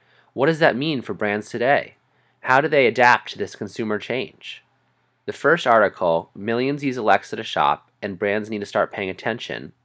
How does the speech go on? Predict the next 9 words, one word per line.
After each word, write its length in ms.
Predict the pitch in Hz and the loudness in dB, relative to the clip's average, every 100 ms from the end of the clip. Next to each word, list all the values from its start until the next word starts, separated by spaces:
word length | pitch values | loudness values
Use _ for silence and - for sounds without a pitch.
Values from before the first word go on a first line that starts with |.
| _ | _
from 260 | - 92 - | -12 -6 2
Adweek, 500 | 113 113 85 73 - _ _ _ _ | 2 2 -4 -10 -14 _ _ _ _
by 100 | - | 0
author 420 | 82 98 110 117 | 6 6 6 0
Anne-Marie 640 | 98 110 127 123 107 104 107 | 2 0 0 -2 0 0 2
Alcantara, 880 | 90 98 110 98 101 78 71 76 - _ _ _ _ | 2 2 -4 -4 0 2 0 -4 -8 _ _ _ _
published 600 | - 110 104 101 - - | -2 0 0 -2 -4 -12
December 520 | 107 - 123 123 127 | -14 0 0 2 2
twenty-eighth, 640 | 131 - 123 104 90 87 | 0 -2 -4 -2 -2 -4